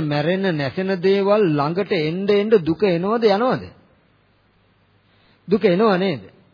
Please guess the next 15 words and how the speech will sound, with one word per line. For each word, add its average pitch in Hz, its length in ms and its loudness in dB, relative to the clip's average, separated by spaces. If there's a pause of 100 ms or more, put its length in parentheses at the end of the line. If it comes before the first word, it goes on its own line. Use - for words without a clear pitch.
(140)
<clears throat> - 1600 -20
බුදුරජාණන් 185 460 0
වහන්සේ 160 260 -4
පෙන්වුවා 156 600 -4 (1300)
ගෙවල් 170 460 0
දොරවල් 165 380 -2
යාන 156 320 -2
වාහන 160 480 -2
ඉඩකඩම් 156 540 -4
කියලා 156 220 -4
දකින 143 300 -4
තැනක 156 320 -4
තියෙන්නේ 151 540 -2
ජරාවට 147 600 2
යන, 165 220 0